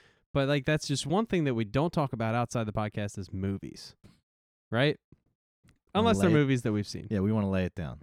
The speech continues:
Speaker 2: We wanna
Speaker 1: So
Speaker 2: get it.
Speaker 1: today we were in a group chat, and I typed an entire paragraph about Bad Boys,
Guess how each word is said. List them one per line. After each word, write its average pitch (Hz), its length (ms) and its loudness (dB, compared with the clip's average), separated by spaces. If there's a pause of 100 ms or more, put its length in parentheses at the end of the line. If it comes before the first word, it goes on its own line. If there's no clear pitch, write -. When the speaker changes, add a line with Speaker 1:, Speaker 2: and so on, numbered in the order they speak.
(100)
Speaker 2:
We 92 60 -8
wanna 87 160 -6
Speaker 1:
So 139 240 2
Speaker 2:
get - 40 -8
it. - 0 - (360)
Speaker 1:
today 180 300 4
we 151 120 4
were 127 140 4
in 110 60 2
a 107 40 -2
group 120 200 0
chat, 113 260 -2
and 117 260 -2 (120)
I 117 240 0 (320)
typed 269 260 0
an 135 100 2
entire 143 360 0
paragraph 110 480 0 (440)
about 123 240 0
Bad 127 220 2
Boys, 110 300 0